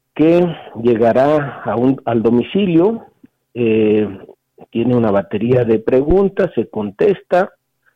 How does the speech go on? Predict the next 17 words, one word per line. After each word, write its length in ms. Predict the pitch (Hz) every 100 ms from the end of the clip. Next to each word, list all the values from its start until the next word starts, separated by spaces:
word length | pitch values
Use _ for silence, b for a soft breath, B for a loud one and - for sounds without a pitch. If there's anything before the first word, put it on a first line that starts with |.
| _
se 120 | - 101
contestan 540 | 95 92 123 123 123
esas 240 | 127 139
preguntas 680 | - 160 160 185 180 185 185 - - - _
y 400 | 147 170 208 208 _ b b _
también 460 | 127 127 127 151 165
va 60 |
a 40 | 151
haber 180 | 156 160
un 140 | 160
mecanismo 800 | 156 - 143 139 127 127 135 139 -
de 240 | 110 117
una 420 | 113 127 139 139 131 -
urna 440 | 151 160 156 147
transparente 880 | 139 139 135 - 131 135 139 - 139
que 120 | -
el, 120 | 110